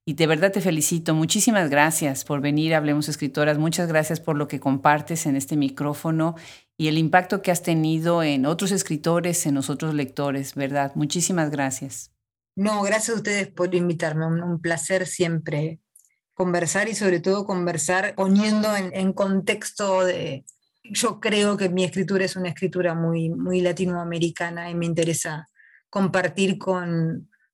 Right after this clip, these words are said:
Speaker 2: Estar, digamos, en una, en una colección de escritoras de, de todo el continente, porque me parece que en el continente está pasando algo.
Speaker 1: Cierto.
Speaker 2: No solo incluyo el continente, creo que España también está ocurriendo algo ahí.
Speaker 1: Cierto.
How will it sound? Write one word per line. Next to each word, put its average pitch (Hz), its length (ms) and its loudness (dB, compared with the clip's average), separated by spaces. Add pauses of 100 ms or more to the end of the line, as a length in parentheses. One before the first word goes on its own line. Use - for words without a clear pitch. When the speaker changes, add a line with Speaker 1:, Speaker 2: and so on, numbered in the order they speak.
(140)
Speaker 2:
Estar, 214 240 -2
digamos, 208 400 2
en 196 100 4
una, 196 260 2
en 196 100 0
una 190 280 2
colección 185 720 2
de 196 160 4
escritoras 175 600 -2
de, 165 160 0
de 170 120 2
todo 180 160 0
el 180 80 0
continente, 180 600 -2
porque 165 240 -2
me 170 100 -4
parece 196 340 -2
que 196 120 0
en 175 80 -2
el 170 100 -6
continente 185 540 0
está 190 280 -2
pasando 170 540 -4
algo. 165 340 -10
Speaker 1:
Cierto. 151 360 -12 (520)
Speaker 2:
No 220 220 0
solo 226 400 2
incluyo 196 300 -2
el - 40 -2
continente, 170 440 0
creo 185 200 0
que 180 120 0
España 180 420 -4
también 165 260 -2
está 165 320 -4
ocurriendo 170 760 -2
algo 175 240 -6
ahí. 156 140 -6
Speaker 1:
Cierto. - 160 -20